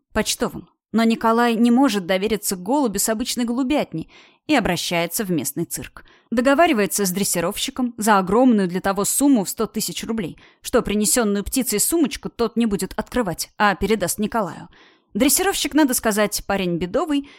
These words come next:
и каждый раз под угрозой вылета из цирка, поэтому соглашается, решив про себя,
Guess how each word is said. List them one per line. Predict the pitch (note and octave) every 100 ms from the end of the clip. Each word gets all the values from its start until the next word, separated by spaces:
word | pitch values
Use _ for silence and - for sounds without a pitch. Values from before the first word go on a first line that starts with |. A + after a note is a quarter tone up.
| - -
и | E4+
каждый | F#4+ C#4+ A3+
раз | G#3+ B3+
под | - G3
угрозой | G3 A3 G3+ G3
вылета | A3 G#3 A3+
из | -
цирка, | - A#3+ - D#3+ -
поэтому | - G#3 A3 A#3+
соглашается, | - B3 D4 D4 E4 E4 - F3+
решив | E3 D4+ -
про | C4+
себя, | - A#3